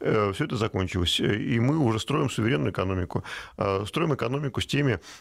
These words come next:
э, кто с-, не согласен, э, подчиняться вот этому диктату мира, основанному на правилах и ми-, мира через силу. Да, и мы будем строить, потому что мы открыты, и мы не закрываемся от мира. При этом,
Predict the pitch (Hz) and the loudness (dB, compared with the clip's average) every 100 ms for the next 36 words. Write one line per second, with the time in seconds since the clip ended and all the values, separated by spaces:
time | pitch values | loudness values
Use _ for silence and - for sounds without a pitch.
0 | - 269 110 104 - 135 143 139 110 101 | -6 -2 0 0 -2 0 2 4 4 2
1 | 95 285 135 127 - 98 113 123 104 98 | -2 0 0 2 -2 0 0 0 2 2
2 | 104 92 95 87 110 - 104 113 - 101 | 2 2 2 0 -4 0 0 0 -2 -4
3 | 90 98 95 92 123 107 - - 113 110 | -2 -2 -2 -2 -4 -4 -6 -6 -2 0
4 | 101 - 117 101 98 101 - 123 107 98 | 0 0 0 2 2 2 0 -2 -2 0
5 | 98 104 98 95 113 104 - 98 - - | 0 2 4 2 0 -2 -2 -2 -2 -2
6 | 85 - - - - 113 127 113 - - | -2 -2 -10 -20 -6 -2 -2 -2 -4 -2
7 | 107 110 110 107 156 156 160 - 156 165 | 0 2 2 2 0 -2 -4 -2 0 0
8 | - - 110 - 110 104 - 135 - - | 0 -4 -4 0 0 0 0 -2 -2 -6
9 | - - 113 104 104 101 113 120 110 117 | -10 -4 0 2 2 2 0 0 0 0
10 | 107 - 113 117 110 117 107 143 156 98 | -2 -2 0 0 0 -2 0 0 0 -2
11 | - - 104 123 131 107 92 | -10 -4 0 0 0 -2 -4